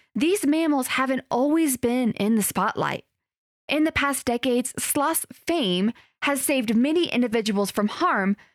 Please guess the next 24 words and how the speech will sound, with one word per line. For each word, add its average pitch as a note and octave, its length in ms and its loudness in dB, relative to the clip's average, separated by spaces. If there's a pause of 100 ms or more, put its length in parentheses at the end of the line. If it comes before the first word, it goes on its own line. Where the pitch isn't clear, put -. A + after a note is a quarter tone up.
(160)
but E4+ 140 -2
their F4 100 -2
popularity D#4+ 960 0
has A#3 300 0
also D4+ 400 0
led A3+ 180 0
to G3 160 0
new D#4 240 4
threats A#3 520 -4
that - 180 -4
conservationists B3 960 0
are G#3 120 0
working A3+ 380 -2 (100)
diligently C4+ 640 0
to A3+ 200 -2
overcome. G3 720 0 (560)
So, A#3+ 480 0 (440)
what C#4 440 2
is D#4+ 220 0
the - 120 0
journey C4 560 0
of A3 220 -2
the B3 80 0
sloth? B3 600 -2